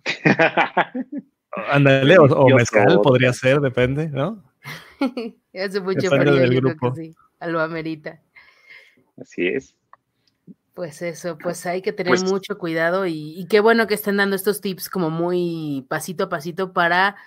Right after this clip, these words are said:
Speaker 3: eh, evitar este tipo de cosas y después no, no lamentarnos, ¿no?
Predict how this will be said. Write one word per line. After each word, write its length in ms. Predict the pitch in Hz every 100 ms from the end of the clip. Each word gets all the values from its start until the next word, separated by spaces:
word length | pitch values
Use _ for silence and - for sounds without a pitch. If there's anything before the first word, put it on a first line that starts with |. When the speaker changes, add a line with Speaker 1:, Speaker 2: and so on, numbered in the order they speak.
| _ _ -
Speaker 3:
eh, 420 | 165 165 160 160
evitar 580 | 160 175 180 196 196 185
este 220 | 185 190
tipo 340 | 185 180 190 175
de 140 | -
cosas 520 | 165 170 202 196 196
y 280 | 165 147 156 _
después 480 | 156 - - 165 -
no, 380 | 175 165 151 143
no 220 | 160 165
lamentarnos, 840 | 165 165 147 147 151 - 147 -
¿no? 180 | 190 277